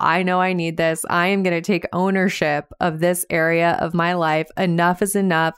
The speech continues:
I know I deserve what I deserve, and I'm going to take action." If that's you,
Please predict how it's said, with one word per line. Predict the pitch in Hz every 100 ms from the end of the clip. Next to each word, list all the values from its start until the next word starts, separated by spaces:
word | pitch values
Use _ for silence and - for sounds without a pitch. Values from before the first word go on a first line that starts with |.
| -
I | 170
know | 165 170 175
I | 180
deserve | 175 175 160 170 180 202 208
what | 214
I | 208
deserve, | 208 180 175 156 156 160
and | 160
I'm | 160 160 -
going | 165 180 190
to | 185
take | 185 175
action." | 175 143 - 147 147 156 - - - -
If | 196 170
that's | 180 185 208 -
you, | 202 202 185 175